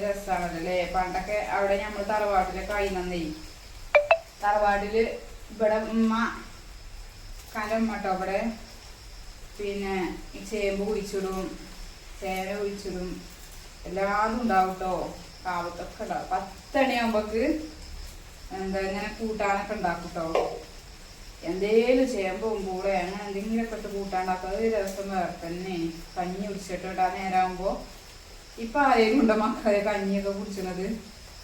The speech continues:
അപ്പൊ നമ്മളാ ചായ കുടിച്ചാ പിന്നെ, പിന്നെ ഉച്ചക്കല്ലേ ചോറുന്നുള്ളൂ. ഏ, പണ്ടൊന്നും ഇപ്പൊ അങ്ങനെയല്ലല്ലോ. ആ നേരമാകുമ്പോക്ക് രസം കഞ്ഞി കിട്ടണം. പത്ത് മണിയാകുമ്പോക്ക്. ഇപ്പൊ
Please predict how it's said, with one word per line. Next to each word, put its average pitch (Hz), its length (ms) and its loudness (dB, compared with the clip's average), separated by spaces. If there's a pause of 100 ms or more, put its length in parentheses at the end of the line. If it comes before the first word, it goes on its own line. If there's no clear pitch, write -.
(140)
അപ്പൊ 196 180 -2
നമ്മളാ 214 320 2 (140)
ചായ 208 260 4
കുടിച്ചാ 220 380 2
പിന്നെ, 220 180 2 (140)
പിന്നെ 220 260 2
ഉച്ചക്കല്ലേ 220 580 2
ചോറുന്നുള്ളൂ. 196 720 0 (1120)
ഏ, 185 220 -4
പണ്ടൊന്നും 196 400 2
ഇപ്പൊ 233 160 2
അങ്ങനെയല്ലല്ലോ. 202 580 0
ആ - 20 4 (140)
നേരമാകുമ്പോക്ക് 214 800 2
രസം 202 320 2
കഞ്ഞി 196 400 -2
കിട്ടണം. 151 340 -6 (1080)
പത്ത് 190 340 -8
മണിയാകുമ്പോക്ക്. 170 560 -4 (960)
ഇപ്പൊ 185 160 -4